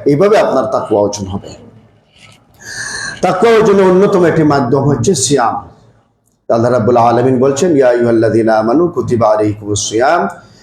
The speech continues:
কামা কুতিবা আলাল্লাযীনা মিন ক্বাবলিকুম লাআল্লাকুম তাত্তাকুন।" যে সিয়ামের মাধ্যমে তাকওয়া অর্জন হয়।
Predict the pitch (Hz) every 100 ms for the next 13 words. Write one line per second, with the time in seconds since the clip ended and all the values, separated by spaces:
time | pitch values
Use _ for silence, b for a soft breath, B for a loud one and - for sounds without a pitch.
0 | B - 127 127 117 120 120 127 120 120
1 | 120 123 120 120 156 151 139 127 - 123
2 | 117 113 113 170 139 120 120 113 113 113
3 | 110 104 98 - - 110 104 - B B
4 | B B B - _ 123 - 135 147 165
5 | 160 139 131 110 117 139 180 170 123 -
6 | 113 101 104 92 87 82